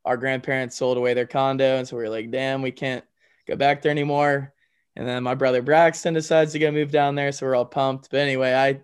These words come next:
I go and I, I go and visit him for, for two weeks. And I just got, I got addicted to the lifestyle, that, the island lifestyle, man. It's, it's way different. It's way slower and just way more relaxed.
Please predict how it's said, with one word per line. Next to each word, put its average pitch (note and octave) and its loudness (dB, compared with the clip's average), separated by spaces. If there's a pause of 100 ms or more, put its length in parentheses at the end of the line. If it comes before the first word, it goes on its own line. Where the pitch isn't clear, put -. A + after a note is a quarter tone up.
I C#3 2
go C#3+ 2
and C3+ 0
I, B2 -2 (200)
I C3 0
go C#3+ 0
and B2+ -6
visit C#3+ 2
him B2+ -6
for, A#2+ -8 (160)
for B2+ -8
two D#3+ -6
weeks. C#3 -4 (800)
And C3+ -2
I C#3 2
just C#3 -4
got, A2+ -2 (560)
I C#3 0
got B2+ 2 (240)
addicted C3 -2
to C3 -2
the B2+ -2
lifestyle, A#2+ -2 (100)
that, C3+ -2
the B2+ 0
island C#3+ 2
lifestyle, C3 0
man. B2 -8
It's, - -8
it's C3 -6
way C#3+ 2
different. B2 -8 (560)
It's - -20
way C#3+ 2
slower C#3+ 0
and C3+ -2
just B2 -8
way C3+ 0
more C3+ -2
relaxed. B2 -2